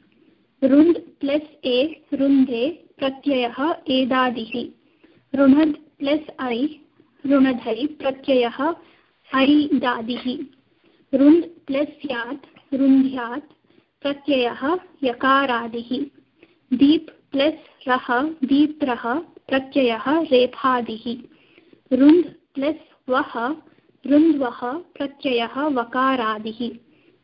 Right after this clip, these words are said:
रुन्द् प्लस् मः, रुन्द्मः प्रत्ययः मकारादिः।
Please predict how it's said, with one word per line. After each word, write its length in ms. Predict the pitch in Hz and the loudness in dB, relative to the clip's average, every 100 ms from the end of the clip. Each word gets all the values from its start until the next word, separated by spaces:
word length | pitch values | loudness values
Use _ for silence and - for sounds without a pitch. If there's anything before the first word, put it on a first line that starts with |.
| _ | _
रुन्द् 360 | 254 294 339 294 | 4 6 6 2
प्लस् 640 | - - 269 311 - _ | -6 -12 -6 -6 -6 _
मः, 180 | 240 269 - 285 370 - | -10 -10 -8 -8 -6 -2
रुन्द्मः 720 | 262 294 294 262 247 233 247 | 2 4 4 0 -2 -4 -4
प्रत्ययः 800 | 330 - 277 277 - 240 175 - | -4 -4 -8 -6 -4 -4 -4 0
मकारादिः। 1000 | 285 254 - 240 247 233 220 220 220 226 | 2 2 0 -2 -2 -2 -6 -8 -8 -10